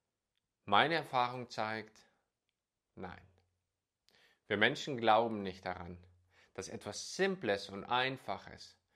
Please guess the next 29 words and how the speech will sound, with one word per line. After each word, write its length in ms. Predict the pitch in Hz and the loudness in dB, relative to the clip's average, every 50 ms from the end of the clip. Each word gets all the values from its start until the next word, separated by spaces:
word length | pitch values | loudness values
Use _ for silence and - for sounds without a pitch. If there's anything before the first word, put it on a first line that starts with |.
| _ _ _ - | _ _ _ -18
wirklich 460 | 113 110 127 139 143 143 135 127 123 | -10 -6 -4 -4 -4 -4 -8 -8 -8
etwas 320 | 110 107 - 107 101 - | -8 -6 -6 -8 -8 -8
verändern 560 | - - 101 - 90 98 98 98 101 104 107 | -8 -10 -10 -8 -8 -8 -8 -6 -8 -8 -10
kann. 260 | 104 - - 104 87 78 - _ _ _ _ _ _ _ _ - - - - - _ - | -12 -16 -18 -18 -20 -20 -20 _ _ _ _ _ _ _ _ -20 -20 -20 -20 -20 _ 0
Und 80 | 123 | 2
wir 120 | 117 113 117 | 2 6 6
werden 200 | 131 147 165 180 | 6 6 4 2
uns 140 | 185 - | -4 -6
heute 260 | 156 147 156 156 165 143 | -4 -4 -4 -4 -4 -6
ein 140 | 143 139 | -6 -8
Thema 400 | 139 - 143 143 143 143 127 110 | -6 -6 -6 -4 -4 -4 -2 -2
anschauen, 520 | 123 127 135 131 - 120 107 104 110 110 107 - _ _ _ _ _ _ _ _ _ - | -2 -2 -2 -4 -2 -2 -2 -2 -2 -6 -8 -14 _ _ _ _ _ _ _ _ _ -12
auf 140 | 113 - | -10 0
das 160 | - 123 120 135 | 0 0 0 0
ich 100 | 139 135 | -4 -8
vor 120 | - 131 | -8 -10
fünfzehn, 800 | - - - 147 156 156 - - - - 156 139 135 135 139 135 - _ _ _ _ _ _ _ _ _ _ _ _ _ _ _ _ _ _ _ | -10 -8 -6 -6 -6 -8 -10 -12 -8 -6 -4 -4 -4 -6 -10 -12 -16 _ _ _ _ _ _ _ _ _ _ _ _ _ _ _ _ _ _ _
sechzehn 680 | _ - - - 156 143 - - - - - 110 104 98 | _ -10 -6 -4 -4 -6 -6 -12 -20 -12 -10 -8 -6 -4
Jahren 380 | 98 95 95 98 98 98 98 95 | -2 -2 -2 -2 -2 -4 -8 -10
gestoßen 640 | 98 98 - - 110 104 95 95 - - 90 87 | -12 -14 -12 -10 -8 -8 -8 -10 -12 -16 -16 -18
bin. 140 | 85 - - - - _ _ _ _ _ _ _ _ _ _ _ _ _ _ _ _ - - - - - _ _ | -18 -20 -20 -20 -20 _ _ _ _ _ _ _ _ _ _ _ _ _ _ _ _ -20 -20 -20 -20 -20 _ _
Ein 160 | - 110 104 | -4 -4 -4
Thema, 500 | 107 117 113 123 139 151 151 151 160 156 - _ _ _ _ _ _ _ _ _ _ _ | 2 4 4 4 4 2 0 -4 -6 -10 -14 _ _ _ _ _ _ _ _ _ _ _
das 140 | - 90 95 | -16 -16 -16
ich 140 | 92 92 | -12 0
damals 580 | - 135 127 127 127 117 110 110 113 110 - - | 2 4 4 4 0 -2 -2 -2 -4 -6 -8 -10
definitiv 800 | - 104 101 - 110 104 101 95 - - 98 95 - - - - | -10 -10 -10 -8 -10 -10 -10 -12 -14 -16 -16 -16 -16 -18 -18 -16
nicht 500 | 92 92 92 87 90 90 - - _ - | -12 -12 -12 -12 -14 -18 -20 -20 _ -20
geglaubt 640 | - - - 92 87 85 85 80 - _ - - | -20 -18 -18 -16 -16 -16 -18 -20 -20 _ -20 -20